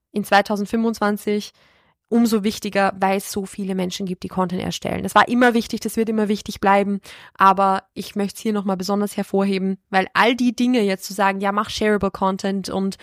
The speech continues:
äh, fall mit der Tür ins Haus, mach Trends mit“, all diese Dinge, das bringt halt alles nichts, wenn der Content, den du erstellst, dann inhaltlich langweilig ist,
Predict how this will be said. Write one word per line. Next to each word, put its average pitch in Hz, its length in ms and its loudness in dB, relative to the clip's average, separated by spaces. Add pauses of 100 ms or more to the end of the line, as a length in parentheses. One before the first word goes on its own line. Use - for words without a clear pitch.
(300)
äh, 196 420 6 (160)
fall 214 340 4
mit 220 140 2
der 208 100 2
Tür 208 240 0
ins 202 200 -4
Haus, 185 560 2
mach 202 240 -2
Trends 196 500 0
mit“, 196 380 2
all 196 180 4
diese 208 200 0
Dinge, 220 360 2 (920)
das - 140 -10
bringt 247 240 0
halt 214 120 0
alles 226 260 4
nichts, 226 220 -2
wenn 208 100 -2
der 202 100 0
Content, 214 360 0
den 202 120 2
du 196 80 -2
erstellst, 202 560 0
dann 190 80 -4
inhaltlich 208 560 -2
langweilig 185 520 -2
ist, 202 360 -2